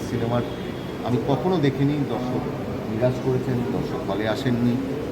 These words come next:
দর্শক সিনেমা দেখেননি। এই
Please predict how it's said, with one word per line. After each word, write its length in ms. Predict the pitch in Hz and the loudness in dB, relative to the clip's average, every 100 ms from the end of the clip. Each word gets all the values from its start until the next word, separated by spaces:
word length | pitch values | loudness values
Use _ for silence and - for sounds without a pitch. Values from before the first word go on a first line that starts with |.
| - | -2
দর্শক 360 | 101 98 - - - - - - - | -2 -2 -2 -4 -4 -6 -6 -6 0
সিনেমা 300 | 117 117 117 113 - - - - - - 131 - - - | 2 2 2 0 -4 -6 -8 -6 -6 -4 -4 -4 -4 -2
দেখেননি। 460 | - - 135 123 117 110 - - | -2 2 4 4 4 0 -2 0
এই 200 | 123 127 | 4 4